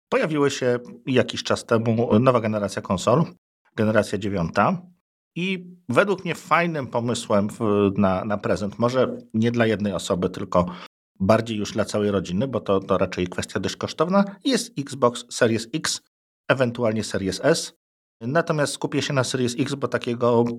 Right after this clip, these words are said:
takiego pozyskałem, nawet, nawet na premierę udało mi się go pozyskać.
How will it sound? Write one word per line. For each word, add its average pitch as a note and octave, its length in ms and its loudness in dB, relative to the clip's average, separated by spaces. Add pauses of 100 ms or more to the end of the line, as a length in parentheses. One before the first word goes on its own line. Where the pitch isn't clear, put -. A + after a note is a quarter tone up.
(140)
takiego C3+ 340 0
pozyskałem, G#2 720 -2
nawet, G2+ 420 -2
nawet F#2+ 300 0
na F#2+ 100 2
premierę F#2 360 -2
udało F2 320 0
mi F2+ 120 -2
się F2+ 220 -2
go F2+ 240 0
pozyskać. - 720 -2